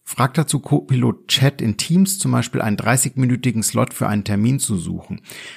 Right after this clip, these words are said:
Hast du jetzt noch Termine frei in deinem Kalender, bekommst du diese als Antwort von Copilot genannt. Solltest du keine freien Termine mehr haben, kannst du trotzdem Copilot nach Unterstützung fragen, zum Beispiel einfach, in welchem Termin die wenigsten Teilnehmer sind,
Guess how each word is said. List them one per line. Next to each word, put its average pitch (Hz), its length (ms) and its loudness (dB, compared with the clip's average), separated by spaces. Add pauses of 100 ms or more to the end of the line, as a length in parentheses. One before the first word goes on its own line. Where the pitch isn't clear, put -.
(120)
Hast - 180 -4
du 135 60 2
jetzt 123 240 0
noch 120 100 2
Termine 110 520 4 (180)
frei 113 360 -2
in 147 140 4
deinem 127 260 4
Kalender, 110 400 2
bekommst 104 400 -4
du 110 40 -2
diese 95 200 0
als 92 200 -4
Antwort 107 340 -2
von 98 160 -6
Copilot - 480 -6
genannt. 95 460 -4 (640)
Solltest 120 340 0
du 110 60 -4
keine 151 460 2
freien 127 380 2
Termine 120 380 2
mehr 107 200 0
haben, 104 240 -2
kannst 104 220 -8
du 107 60 -6
trotzdem - 460 -4
Copilot 101 440 -4
nach 95 120 -4
Unterstützung 101 520 -6
fragen, 95 340 -6
zum 101 120 -6
Beispiel - 240 -6
einfach, 110 300 -4
in 98 100 -2
welchem 101 320 -2
Termin 104 400 0
die 90 140 -6
wenigsten 107 400 -2
Teilnehmer 107 480 2
sind, 110 200 0